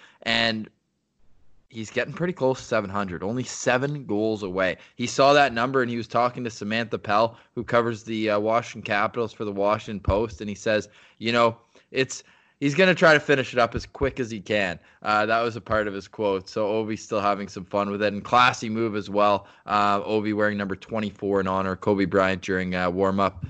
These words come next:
uh, a game against Nashville. A game where the Washington Capitals, who are the best team in the National Hockey League according to the standings, they blew a, a lead in the third period. They gave up two goals to the Nashville Predators,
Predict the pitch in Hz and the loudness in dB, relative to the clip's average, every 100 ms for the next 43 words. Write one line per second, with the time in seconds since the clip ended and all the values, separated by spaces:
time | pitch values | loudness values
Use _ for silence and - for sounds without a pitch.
0 | - - 95 95 92 107 98 107 104 98 | -12 -2 0 2 0 -4 0 0 0 -6
1 | 92 95 107 107 107 95 113 104 127 160 | -4 -2 -2 -2 -6 -4 -4 2 4 4
2 | 151 107 123 151 131 104 - - - 117 | 0 -2 2 4 4 0 -4 -20 -8 0
3 | 123 127 143 131 110 110 123 139 123 104 | 2 2 0 -6 -6 -2 -2 -2 -4 -6
4 | 104 117 120 113 92 113 160 - 170 143 | -2 2 2 0 -2 0 0 -4 -8 -6
5 | 113 107 110 104 104 104 95 104 117 131 | -6 -4 -2 -4 -4 -6 -2 -2 -2 -4
6 | 113 98 - 110 101 95 98 87 - 104 | -4 -4 -2 -2 -2 -4 -8 -8 -4 0
7 | 113 127 160 - _ _ _ _ _ 107 | 0 -2 -8 -10 _ _ _ _ _ -6
8 | 113 156 165 175 127 104 - _ _ - | -2 0 2 4 4 0 -8 _ _ -4
9 | 104 104 120 143 120 107 98 120 110 113 | -2 0 4 4 2 -2 0 0 0 0
10 | 127 113 107 120 131 123 - - 190 185 | 0 0 0 2 2 0 -6 2 2 6
11 | 170 165 120 - 107 113 120 123 - 113 | 6 8 6 0 -8 -2 0 -2 -2 -6
12 | 101 113 127 127 131 127 | 0 2 4 4 2 0